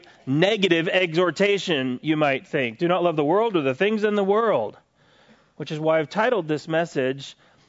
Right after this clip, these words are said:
"Do not love the world or its shiny things." He says it slightly differently, but that's what he's getting at.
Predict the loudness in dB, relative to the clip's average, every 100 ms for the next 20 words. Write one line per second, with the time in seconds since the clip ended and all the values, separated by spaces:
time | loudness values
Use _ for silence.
0 | _ -4 0 2 2 0 0 0 0 -2
1 | 0 0 0 0 -4 -4 -4 -4 -8 -14
2 | -12 -10 -8 -8 -8 -8 -8 -10 -16 -20
3 | -20 -20 _ _ _ _ _ _ _ _
4 | _ -20 _ _ _ _ _ _ -8 -4
5 | -2 -2 -4 -2 -2 0 -2 0 0 -2
6 | -2 -2 -2 -2 -4 -4 -2 -2 -2 -8
7 | -14